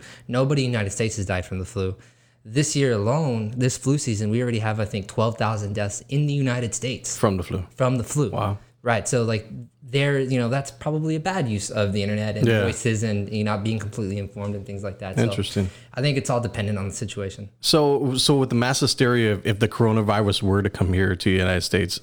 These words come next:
Speaker 2: obviously there would be a huge, a huge craze, a huge frenzy of people, right, going all crazy. Are we prepared to, to take that on in hospitals? 'Cause I heard that there was, in, in two weeks, they built two hospitals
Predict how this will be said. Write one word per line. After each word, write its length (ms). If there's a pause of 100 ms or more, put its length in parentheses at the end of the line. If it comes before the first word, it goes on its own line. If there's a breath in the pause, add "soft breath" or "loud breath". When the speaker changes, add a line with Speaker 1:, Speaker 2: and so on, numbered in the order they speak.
Speaker 2:
obviously 420
there 140
would 160
be 100
a 60
huge, 800
a 80
huge 480
craze, 480
a 100 (260)
huge 280
frenzy 540
of 120
people, 280
right, 260 (320 loud breath)
going 240
all 120
crazy. 540 (600 loud breath)
Are 160
we 160
prepared 720
to, 440
to 500 (100)
take 320
that 260
on 460
in 140
hospitals? 440
'Cause 180
I 100
heard 180
that 160
there 100
was, 340
in, 220
in 140
two 200
weeks, 360
they 100
built 320
two 140
hospitals 760